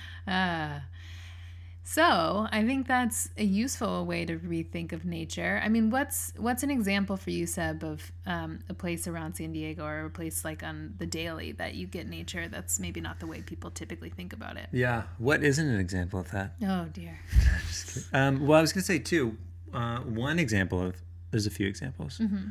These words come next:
Speaker 2: One is our front little, our front yard area.
Speaker 1: Mm-hmm.
Speaker 2: We
Speaker 1: Mm-hmm.
Speaker 2: just have recently, we should do a little video on this. I think we will at some point. I'm not,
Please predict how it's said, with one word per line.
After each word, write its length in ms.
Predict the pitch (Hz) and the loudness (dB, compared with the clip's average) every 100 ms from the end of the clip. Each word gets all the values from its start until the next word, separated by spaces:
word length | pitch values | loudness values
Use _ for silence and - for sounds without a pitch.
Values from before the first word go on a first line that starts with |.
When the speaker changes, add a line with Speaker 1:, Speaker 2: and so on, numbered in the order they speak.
| - | -6
Speaker 2:
One 400 | - 113 135 160 - | 0 4 4 4 4
is 720 | 117 107 104 104 104 101 - - - - - - - | 8 10 12 10 6 2 -4 -10 -16 -14 -14 -12 4
our 100 | 113 | 4
front 300 | - 117 127 | 6 2 2
little, 320 | 107 101 107 | 4 4 2
our 140 | 120 104 | 2 0
front 220 | - 107 | 2 0
yard 380 | 110 113 117 - - | 4 6 4 2 0
area. 300 | 220 104 101 | 4 6 6
Speaker 1:
Mm-hmm. 140 | 147 - - | 2 0 2
Speaker 2:
We 100 | 117 | 2
Speaker 1:
Mm-hmm. 80 | 101 | 6
Speaker 2:
just 320 | 113 117 - | 6 4 0
have 220 | 139 117 | 0 4
recently, 640 | 113 104 - 123 101 98 95 - - - - | 4 4 0 -2 0 0 -4 -12 -12 -12 -10
we 40 | |
should 120 | - | 0
do 80 | 190 | 2
a 20 | |
little 180 | 180 170 | 4 4
video 280 | 139 143 110 | 6 6 4
on 100 | 90 | 4
this. 240 | - - - | -2 -8 -10
I 60 | - | -10
think 140 | 123 | -8
we 80 | 147 | -6
will 140 | 117 | -4
at 120 | 120 - | -6 -6
some 160 | - | -8
point. 220 | - 127 - - - - - - - - - - - - | -4 -4 -6 -12 -14 -14 -16 -16 -14 -16 -16 -16 -14 -6
I'm 280 | - 170 208 | 6 8 10
not, 440 | 180 143 120 - | 10 8 6 4